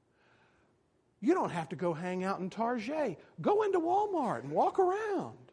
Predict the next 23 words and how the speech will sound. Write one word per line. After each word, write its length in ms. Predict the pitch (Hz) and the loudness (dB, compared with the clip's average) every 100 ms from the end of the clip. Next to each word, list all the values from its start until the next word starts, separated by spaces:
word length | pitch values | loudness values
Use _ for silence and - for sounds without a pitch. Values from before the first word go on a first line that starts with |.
| _ _ _ _ _ _ _ _ _ _ | _ _ _ _ _ _ _ _ _ _
It's 180 | 311 320 - | -8 -8 -8
everywhere. 1200 | 254 349 427 392 349 311 233 208 156 123 95 - - _ _ _ _ _ _ _ _ _ _ - _ | 0 2 2 -2 2 4 4 2 2 -2 -8 -16 -20 _ _ _ _ _ _ _ _ _ _ -20 _
The 140 | 202 226 | -4 4
idols 540 | 190 311 359 285 170 | 6 8 6 4 2
that 200 | 196 - | 0 -2
we 300 | 175 294 349 | 0 2 4
enjoy 560 | 339 254 175 156 139 131 - - - | 2 0 2 2 2 -2 -10 -20 -10
are 160 | 156 160 - | -4 -4 -4
idols 580 | 196 285 269 196 139 - | -8 -6 -4 -4 -6 -8
that 160 | 131 - - _ _ | -10 -10 -20 _ _
tantalize 1120 | - - 277 302 - 277 254 202 165 127 123 | -16 -10 -8 -6 -6 -4 -2 -2 -2 -4 -6
and, 160 | 151 131 - _ _ _ _ _ _ _ _ _ _ _ _ _ _ - | -8 -8 -14 _ _ _ _ _ _ _ _ _ _ _ _ _ _ -12
and 100 | 156 | -10
that 100 | - | 0
open 340 | 196 269 262 | 2 2 0
our 140 | 220 175 | 0 -2
minds 840 | 170 247 320 320 269 190 151 131 | -2 -4 -4 -4 -2 -2 -4 -6
and, 160 | 143 120 _ _ _ _ - | -10 -10 _ _ _ _ -14
and 100 | 151 | -12
expand 760 | - - - 226 285 285 233 | -8 -8 -2 0 2 4 6
our 160 | 185 147 | 4 4
horizons 1040 | 175 156 214 302 339 330 247 214 165 143 | 2 4 2 2 0 0 0 0 0 -2
and, 160 | 156 | -4